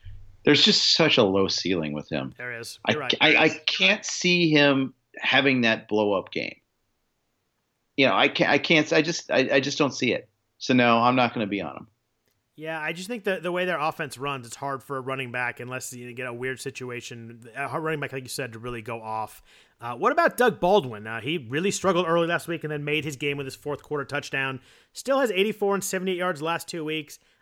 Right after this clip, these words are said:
Speaker 2: Uh, the Rams have allowed, allowed ninety-eight or more yards to wide receiver in four of the last five weeks. So they've been, they've been getting thrashed a little bit by wide receivers. Uh, if you play, uh, you play Wilson, or even if you don't, is Baldwin at seventy-one hundred someone you're going to?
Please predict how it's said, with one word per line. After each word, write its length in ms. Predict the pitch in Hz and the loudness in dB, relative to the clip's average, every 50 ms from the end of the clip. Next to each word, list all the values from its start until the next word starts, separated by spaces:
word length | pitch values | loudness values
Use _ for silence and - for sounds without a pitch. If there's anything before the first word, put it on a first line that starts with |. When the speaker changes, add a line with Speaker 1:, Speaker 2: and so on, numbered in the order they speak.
| _ - | _ -12
Speaker 2:
Uh, 100 | 135 139 | -10 -8
the 80 | 147 | -6
Rams 220 | 139 156 165 190 165 | -4 -2 -2 -4 -4
have 100 | 175 160 | -6 -6
allowed, 520 | 170 165 160 160 147 127 135 143 147 - _ - | -4 -2 -2 -2 -4 -6 -10 -16 -16 -16 _ -10
allowed 340 | 151 151 156 156 151 120 123 | -8 -6 -4 -6 -6 -6 -8
ninety-eight 480 | 143 147 160 170 165 165 170 170 160 | -6 -6 -6 -6 -6 -4 -6 -6 -6
or 100 | 151 151 | -6 -8
more 200 | 147 147 147 147 | -8 -6 -6 -4
yards 260 | 147 143 139 143 - | -4 -4 -4 -6 -8
to 60 | - 135 | -8 -8
wide 120 | 143 139 | -8 -8
receiver 360 | 143 139 - 151 147 139 143 | -8 -10 -10 -10 -10 -8 -10
in 60 | 123 | -10
four 300 | - - - 139 139 147 | -12 -12 -10 -8 -6 -6
of 60 | 147 135 | -6 -8
the 60 | 127 | -8
last 260 | 123 135 131 - - | -8 -10 -10 -10 -10
five 240 | - 131 127 110 110 | -10 -10 -10 -10 -10
weeks. 240 | 123 127 123 - - | -12 -14 -14 -14 -14
So 100 | - 120 | -14 -12
they've 160 | 123 127 123 | -12 -10 -10
been, 160 | 143 139 135 - _ _ _ _ _ | -10 -12 -12 -14 _ _ _ _ _
they've 100 | 143 156 | -12 -10
been 80 | 175 170 | -8 -8
getting 160 | 196 180 180 | -10 -10 -8
thrashed 440 | - - 165 175 170 175 160 - 151 | -10 -8 -6 -4 -4 -4 -4 -6 -8
a 40 | |
little 160 | 143 151 165 165 | -8 -6 -4 -4
bit 120 | 156 143 | -4 -6
by 100 | 139 143 | -6 -8
wide 240 | 139 135 135 135 131 | -8 -8 -8 -8 -8
receivers. 560 | 135 - - 139 135 131 127 127 120 104 127 | -10 -12 -10 -10 -10 -8 -8 -10 -10 -10 -10
Uh, 200 | 123 120 120 120 _ _ _ _ _ - | -10 -10 -10 -12 _ _ _ _ _ -20
if 160 | 131 - - | -16 -10 -8
you 100 | 196 202 | -8 -8
play, 380 | 196 - 202 214 208 202 190 | -6 -4 -2 0 0 2 2
uh, 240 | 196 190 185 185 185 | 2 2 0 0 -2
you 160 | 139 175 190 | -4 -6 -8
play 160 | 190 - 196 185 | -6 -4 -4 -4
Wilson, 400 | 170 185 202 202 - - 202 185 | -2 -2 -2 -2 -2 -4 -4 -2
or 160 | 180 202 196 | 0 0 -2
even 140 | 240 254 226 | -2 -4 -6
if 60 | 208 | -6
you 80 | 190 156 | -6 -4
don't, 280 | - 220 214 156 127 | -2 -2 -2 -4 -4
is 120 | 123 120 107 | -8 -12 -10
Baldwin 340 | - 147 147 165 156 156 160 | -8 -6 -6 -6 -6 -6 -8
at 80 | 139 | -10
seventy-one 360 | - - 165 160 160 151 139 | -10 -8 -8 -8 -8 -8 -8
hundred 180 | 139 156 165 156 | -8 -8 -8 -8
someone 220 | - 160 156 156 | -10 -10 -10 -10
you're 100 | 156 139 | -10 -10
going 180 | 143 160 165 156 | -10 -10 -10 -12
to? 160 | - 190 190 | -14 -16 -18